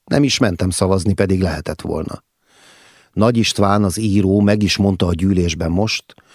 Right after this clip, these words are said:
hogy a sok pártból mindig csak a széthúzás van.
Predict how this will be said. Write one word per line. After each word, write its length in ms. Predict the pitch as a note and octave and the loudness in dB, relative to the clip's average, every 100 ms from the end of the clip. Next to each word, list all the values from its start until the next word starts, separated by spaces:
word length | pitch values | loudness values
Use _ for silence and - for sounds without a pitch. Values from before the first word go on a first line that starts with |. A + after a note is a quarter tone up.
| - _ | -20 _
hogy 180 | - F#2 | -2 0
a 40 | |
sok 320 | - D#3 D#3 - | 2 0 0 0
pártból 460 | A#2 A#2 A2 A#2 | 0 0 2 2
mindig 300 | A#2+ C3 A#2+ | 4 2 0
csak 200 | - A#2 | 0 -2
a 40 | G#2 | 0
széthúzás 800 | - G2 E2+ - E2 E2 - - | 0 0 -2 -10 -6 -4 -4 -4
van. 320 | D2+ - | -6 -6